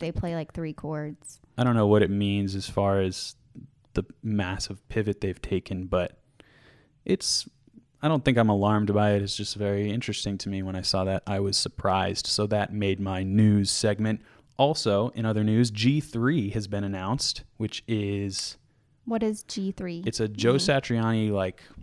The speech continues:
Speaker 2: he brings awesome guitar players together and goes on a tour with them.
Speaker 1: Three of them?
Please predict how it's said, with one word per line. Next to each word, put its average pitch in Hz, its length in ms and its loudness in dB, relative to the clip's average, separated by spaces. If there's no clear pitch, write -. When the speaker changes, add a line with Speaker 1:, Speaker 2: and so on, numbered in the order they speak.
Speaker 2:
he - 140 -6
brings 110 680 -2
awesome 107 320 -6
guitar 101 300 0
players 95 580 -4
together 98 460 -4
and 98 280 -4
goes 98 180 -2
on 95 80 -6
a 92 60 -6
tour 110 260 0
with 104 140 -2
them. 101 240 -4
Speaker 1:
Three 208 320 -4
of 202 100 -4
them? 277 220 0